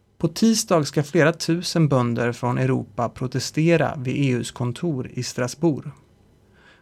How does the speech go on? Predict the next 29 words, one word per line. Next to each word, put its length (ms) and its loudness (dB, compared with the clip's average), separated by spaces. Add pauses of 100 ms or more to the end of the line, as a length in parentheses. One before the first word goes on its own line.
(100)
Bråket 420 2
kan 180 2
bli 80 0
sto-, 600 -6
kan 180 2
bli 120 2
en 120 0
stor 360 0
kris 400 0
för 140 -4
E 120 -4
U. 160 -6 (420)
Det 100 0
säger 260 0
experter. 600 -6 (1040)
E 140 4
U:s 240 2
riksdag 440 0
bestämmer 520 -2
om 180 0
det 80 2
blir 220 0
ett 120 2
avtal. 420 -4 (640)
De 160 -2
ska 160 2
rösta 300 2
om 80 4
det 180 -4